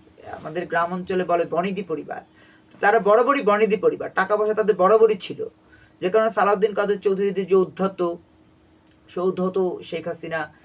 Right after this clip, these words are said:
নিতে পারতেন না। যে কোনো একটা প্রতিশোধ পরায়ণতার কারণে হয়তো আমার কাছে মনে হয় যে তাকে ঝুলিয়ে দেওয়া হয়েছে। আর আরেকটা ব্যাপার ছিল যে টাকায়,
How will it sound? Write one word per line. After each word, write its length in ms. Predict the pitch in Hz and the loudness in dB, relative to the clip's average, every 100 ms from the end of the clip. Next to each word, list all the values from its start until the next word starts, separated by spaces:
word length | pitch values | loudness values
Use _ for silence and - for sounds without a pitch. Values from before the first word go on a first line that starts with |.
| _ - | _ -14
নিতে 160 | 160 196 | 0 2
পারতেন 320 | 180 - 147 - | 2 -2 -10 -10
না। 60 | - _ _ _ _ _ _ _ | -20 _ _ _ _ _ _ _
যে 80 | - | -4
কোনো 140 | - - | -2 -2
একটা 140 | 233 | -2
প্রতিশোধ 400 | 240 254 254 254 - | -2 -4 -2 -6 0
পরায়ণতার 520 | 202 202 190 185 170 | 0 2 0 -2 -2
কারণে 300 | 160 156 156 | 0 -2 -2
হয়তো 440 | 147 143 147 139 - | -8 -6 -4 -6 -8
আমার 240 | 143 147 | -12 -12
কাছে 200 | 147 143 | -12 -14
মনে 220 | 143 147 147 | -14 -14 -12
হয় 140 | 139 | -8
যে 80 | 139 | -8
তাকে 300 | 147 143 143 | -10 -12 -14
ঝুলিয়ে 320 | - 147 151 | -8 0 0
দেওয়া 180 | 147 - | 0 -10
হয়েছে। 360 | - - - - _ _ _ _ _ _ - | -14 -18 -20 -20 _ _ _ _ _ _ -16
আর 300 | 156 151 143 - | -12 -8 -8 -4
আরেকটা 280 | 160 170 | -6 -2
ব্যাপার 220 | 190 190 208 | -4 -2 -4
ছিল 260 | 226 220 | 2 4
যে 220 | 202 220 220 _ _ _ _ | 6 6 4 _ _ _ _
টাকায়, 580 | - 311 269 247 214 170 | 0 2 4 4 6 2